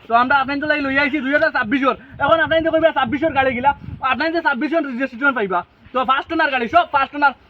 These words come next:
আপনার নামে ফার্স্ট ওনার আমরা বানাইয়া দিমু। আপনি সেকেন্ড ওনার হইতে না, ফার্স্ট ওনার হইবা। আপনার যদি এখন আমি ভিডিও দেখাইমু, কেউ ভিডিও স্কিপ করিয়া যাইবা না, ফুল ভিডিও দেখে যাইবা। আর ওটাও কইমু, আপনার যে YouTube-ও পাইবা, Facebook-ও পাইবা, Instagram-ও পাইবা।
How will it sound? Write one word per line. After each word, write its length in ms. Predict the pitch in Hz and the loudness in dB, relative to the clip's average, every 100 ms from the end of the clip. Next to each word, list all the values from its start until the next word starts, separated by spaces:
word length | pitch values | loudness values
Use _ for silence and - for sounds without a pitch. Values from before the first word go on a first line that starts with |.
| 240 | -4
আপনার 300 | 254 277 302 | -2 0 0
নামে 240 | 269 320 | 4 4
ফার্স্ট 260 | 302 269 302 | 2 -2 0
ওনার 180 | 302 285 | 2 2
আমরা 160 | 277 | 2
বানাইয়া 280 | 262 226 233 | 0 -2 -2
দিমু। 180 | 220 220 | -2 0
আপনি 180 | 214 269 | 0 0
সেকেন্ড 280 | 277 330 | 2 4
ওনার 160 | 320 302 | 4 2
হইতে 200 | 277 262 | 0 0
না, 140 | 269 | 2
ফার্স্ট 280 | 247 240 254 | 2 0 -2
ওনার 160 | 277 254 | -2 0
হইবা। 220 | 254 - - 339 - | 0 -4 -6 -10 -4
আপনার 280 | 247 302 | -2 -2
যদি 120 | 302 302 | 0 0
এখন 140 | 294 | 0
আমি 160 | 294 277 | -2 -2
ভিডিও 240 | 247 277 | -4 -2
দেখাইমু, 300 | 285 294 320 | 0 0 -2
কেউ 420 | - - - 339 | -10 -10 0 2
ভিডিও 260 | 320 285 339 359 - 285 285 | 2 2 2 2 0 -10 -10
স্কিপ 200 | 339 311 | -8 -4
করিয়া 240 | 320 311 | 0 2
যাইবা 200 | 294 285 | 4 4
না, 120 | 302 | 2
ফুল 220 | 247 330 | 0 -2
ভিডিও 200 | 311 302 | 0 0
দেখে 240 | 294 277 294 | 0 0 0
যাইবা। 200 | 285 277 | 2 2
আর 100 | 269 | 2
ওটাও 280 | 277 320 311 | 2 2 2
কইমু, 240 | 302 311 - 285 | 0 -2 -8 -6
আপনার 260 | 247 254 294 | -2 0 0
যে 160 | 320 294 - | 0 -2 0
YouTube-ও 340 | 285 285 302 | 2 4 4
পাইবা, 260 | 302 285 302 | 2 2 0
Facebook-ও 380 | 277 240 269 320 | -2 -4 0 2
পাইবা, 220 | 302 302 | 2 0
Instagram-ও 420 | 285 294 285 277 | -4 -2 0 0
পাইবা। 300 | 262 214 185 | 0 0 -4